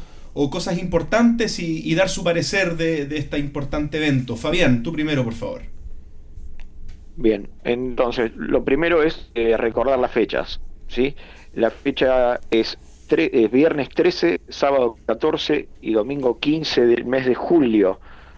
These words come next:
Speaker 2: que es una fecha histórica que se utiliza, eh, entre, entre periodos de estudio para que aquellos que están estudiando pueda-, tengan la posibilidad de participar y no tengan obligaciones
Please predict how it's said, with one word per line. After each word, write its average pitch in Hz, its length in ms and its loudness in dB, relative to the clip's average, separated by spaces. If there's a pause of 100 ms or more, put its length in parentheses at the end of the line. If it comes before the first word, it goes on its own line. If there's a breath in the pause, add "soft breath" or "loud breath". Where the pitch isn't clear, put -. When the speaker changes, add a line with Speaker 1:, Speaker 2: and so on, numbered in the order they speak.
(300 loud breath)
Speaker 2:
que 113 420 4
es 123 260 0
una 120 200 -2
fecha 135 320 2
histórica 135 520 2
que 117 100 2
se - 120 -2
utiliza, 120 500 0 (360 loud breath)
eh, 110 260 2
entre, 104 720 4 (340)
entre 117 300 2
periodos 127 720 2
de 117 100 2
estudio 151 640 4
para 110 220 2
que 107 500 4
aquellos 123 400 0
que - 80 -4
están 127 400 -6
estudiando 131 680 2 (420 loud breath)
pueda-, 127 340 2
tengan 127 240 -2
la 120 100 -2
posibilidad 120 360 2
de 107 360 2
participar 120 720 0
y 113 120 0
no 113 160 -2
tengan 117 240 -2
obligaciones 113 760 -2